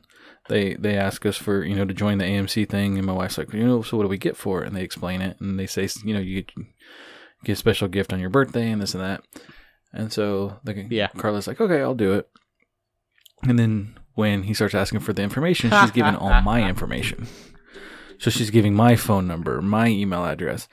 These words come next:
Speaker 1: Then it comes time for the birthday. She starts to give her birthday. I said, "No, no, no, no, no." I said, "It's in October." <laughs> She goes, "What? No, my birthday's coming up." I said, "Well, then you need to sign up for it yourself. You just
Speaker 2: Yeah.
Speaker 1: gave 'em all my
Speaker 2: What'd she
Speaker 1: information."
Speaker 2: say?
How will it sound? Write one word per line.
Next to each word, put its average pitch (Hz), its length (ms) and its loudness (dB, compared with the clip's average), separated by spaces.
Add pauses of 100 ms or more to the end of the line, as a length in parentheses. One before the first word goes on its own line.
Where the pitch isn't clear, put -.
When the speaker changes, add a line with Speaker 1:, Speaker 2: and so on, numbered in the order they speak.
(260)
Speaker 1:
Then 123 140 2
it 123 80 0
comes 113 160 4
time 104 160 2
for 101 120 -4
the - 80 -6
birthday. 101 480 2
She 104 140 -4
starts 113 320 2
to 107 60 -12
give 107 180 0
her 131 160 2
birthday. 101 340 2
I 98 40 -2
said, 101 180 0
"No, 117 120 6
no, 143 100 8
no, 151 80 6
no, 156 100 6
no." 131 380 2 (360)
I 240 120 6
said, - 160 2
"It's - 160 0
in 185 80 4
October." - 600 4
<laughs> - 60 -2 (1900)
She - 120 -4
goes, 151 220 4
"What? 214 320 6
No, 196 320 4
my 139 180 0
birthday's - 380 2
coming 170 260 2
up." 220 220 -2
I 131 60 -4
said, 120 180 -2
"Well, 107 140 2
then 107 160 2
you 127 100 6
need 151 120 4
to 120 60 0
sign 113 160 0
up 110 140 0
for 107 180 0
it 80 40 -2
yourself. 117 360 0
You 120 140 6
just 117 100 8
Speaker 2:
Yeah. 117 60 4
Speaker 1:
gave 113 100 4
'em 104 100 2
all 101 120 2
my 104 200 2
Speaker 2:
What'd 156 220 4
she - 120 -2
Speaker 1:
information." 147 180 -4
Speaker 2:
say? - 1160 -8